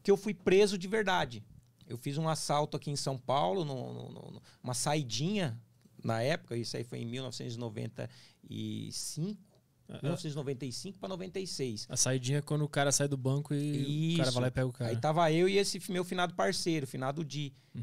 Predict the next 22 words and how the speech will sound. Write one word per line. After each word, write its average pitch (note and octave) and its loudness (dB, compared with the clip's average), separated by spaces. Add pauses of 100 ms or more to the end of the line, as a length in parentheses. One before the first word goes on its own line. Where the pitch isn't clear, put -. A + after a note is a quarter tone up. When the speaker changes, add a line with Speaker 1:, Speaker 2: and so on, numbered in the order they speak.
Speaker 1:
Então A#2 -4
nós C#3+ 0
já D#3+ 0
tava E3+ 0
roubando G#3+ 4
junto, A3+ 2
já C#3+ -2
tava D#3 2
milhão, A#3 4
roubando D#3+ 0
carro, D#3+ 0
roubando C#3 -2
loja, C#3 -2
roubando C3+ -2 (240)
tudo - -4
que - -4
aparecesse. F#3+ 0
Saidinha E3 2
de D#3 0
banco C#3+ -2
era B3 -2
direto. G#3 2